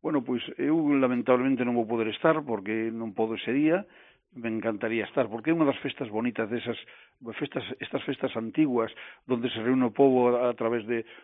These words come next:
eh, en mesas sentados, se comparten, non? É unha festa que empeza pola mañán, eh, donde se reúnen cerca de, sin, sin cerca, entre setecentas e oitocentas personas, eh, comendo en mesa,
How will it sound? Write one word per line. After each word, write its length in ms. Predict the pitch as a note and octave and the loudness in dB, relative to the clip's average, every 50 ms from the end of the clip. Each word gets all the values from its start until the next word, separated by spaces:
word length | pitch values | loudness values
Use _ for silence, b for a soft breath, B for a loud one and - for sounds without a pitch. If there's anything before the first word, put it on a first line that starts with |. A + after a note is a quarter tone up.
| B _ | B _
eh, 460 | - B2 A#2 A#2 A#2 B2 A#2+ G#2 G#2+ | -8 -6 -4 -4 -4 -6 -8 -6 -6
en 100 | A2 A2 | -2 2
mesas 320 | B2+ D3+ C#3 - C3+ B2 - | 2 2 2 2 -2 -4 -4
sentados, 560 | B2 A#2+ A#2 G#2 C#3+ D3 D3+ C#3 C#3 B2 - | -4 -6 2 6 8 8 8 8 6 0 -2
se 80 | B2 A2 | -6 -4
comparten, 640 | - A2+ A2+ G#2 - C#3+ C3+ A2+ - - A#2 A2+ | -4 -4 -4 2 2 2 2 2 -2 -4 -4 -2
non? 160 | A#2+ C#3+ E3 F3 B B B B B B | 0 -2 -2 -2 B B B B B B
É 80 | - C#3 | 0 2
unha 160 | C3+ C#3 C3+ - | 4 4 4 2
festa 240 | - C#3+ - - B2+ | 0 0 0 0 0
que 80 | A2 B2+ | 0 0
empeza 320 | B2 A#2+ - C#3+ - C#3 | 0 2 2 2 2 0
pola 240 | A#2 A#2 A#2+ A2+ A2 | 0 2 0 0 2
mañán, 480 | A2+ A#2 C3+ D#3+ D#3 C#3 C#3 D#3+ - b b b b b b b _ E3 | 2 4 4 4 4 4 0 -2 -6 b b b b b b b _ 4
eh, 400 | C3 B2 A#2+ A#2+ A#2+ A#2+ A#2 A#2 A#2 | 6 6 6 6 6 4 2 2 0
donde 480 | B2 A#2+ A#2+ A#2+ A#2 A#2 A2+ A#2+ A#2+ A#2+ A2+ G#2+ - | -2 0 2 2 2 4 4 2 0 -2 -4 -10 -8
se 240 | - B2 B2 A#2+ A2+ | -4 -2 0 0 0
reúnen 400 | A2 A#2+ B2 C#3 D3 D3 C#3 B2+ A#2+ | 0 2 4 6 6 6 4 4 2
cerca 320 | - C#3+ C#3 B2+ - B2+ A#2 | 2 0 0 2 2 0 2
de, 400 | A#2+ A#2 A#2 A2+ A2+ A2+ B B B B B - - | 2 0 0 0 -2 -2 B B B B B -10 -4
sin, 240 | - C3+ B2 A#2+ | -2 -2 -2 -2
sin 320 | A#2+ B2 A2+ - - G#2 G2+ | -4 -6 -6 -6 -8 -8 -2
cerca, 320 | - F3+ D3 A#2+ - A2 | 0 0 0 0 -2 -4
entre 240 | G#2+ A2 - B2 A2+ | -4 -4 -4 -4 -4
setecentas 560 | - C3 A#2+ A2 A#2+ - D#3 D#3 C#3+ D3+ A#2 | -4 -6 -6 -6 -2 0 0 0 2 0 0
e 60 | A#2+ C3 | 0 0
oitocentas 480 | B2 - A2+ A#2+ C#3+ C#3 B2+ - - | -2 -2 -2 -2 -2 -2 -2 -6 -6
personas, 480 | - B2 G#2+ - - D#3+ D3 C#3+ D3+ D3+ - B B B B B B B | -6 -6 -2 0 2 2 4 2 0 0 -4 B B B B B B B
eh, 480 | - B2+ B2 A#2+ A#2 A2+ A#2 A#2 A2 G#2+ | -2 0 0 2 0 0 -2 -2 -4 -4
comendo 400 | - B2 A2+ C3+ C#3 C3+ A#2+ B2 | -2 2 4 4 4 6 4 4
en 160 | A#2+ A#2 C3 | 4 4 4
mesa, 400 | D#3+ E3+ - - C#3 D3+ F#3 | 4 4 6 4 4 4 4